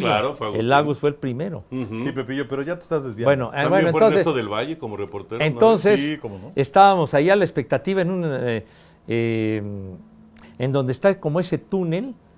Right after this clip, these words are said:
Speaker 2: que, que va uno caminando y da acceso al dugout. Y ahí estábamos esperando, no, no sé si tú estabas haciendo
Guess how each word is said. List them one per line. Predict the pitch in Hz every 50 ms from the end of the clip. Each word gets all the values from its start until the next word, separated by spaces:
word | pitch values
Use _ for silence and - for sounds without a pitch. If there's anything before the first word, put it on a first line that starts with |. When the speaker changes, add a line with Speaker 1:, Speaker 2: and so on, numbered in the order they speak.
| - _ _ _ _
Speaker 2:
que, | - 131 120 120 107
que | 104 - 123 117 110 110 110
va | 107 131 156 165 143
uno | 151 160 160 160 139 -
caminando | 143 127 131 131 139 143 151 147 151
y | 127
da | 127 143
acceso | 135 - - 151 131 - - 139
al | 127 127
dugout. | 131 143 143 - 175 185 202 208 202 - - - - - - - - - -
Y | 139
ahí | 151 170 190 220
estábamos | 208 - - 220 220 220 208 190 180 160 151 131 -
esperando, | 139 123 - - 160 160 170 202 220 214 185 175 175
no, | 165 175 165 123 135 147
no | 139 147 139
sé | 156 147
si | 117 123 107
tú | - 131
estabas | 123 - - 127 127 117
haciendo | 104 104 101 127 123 113 107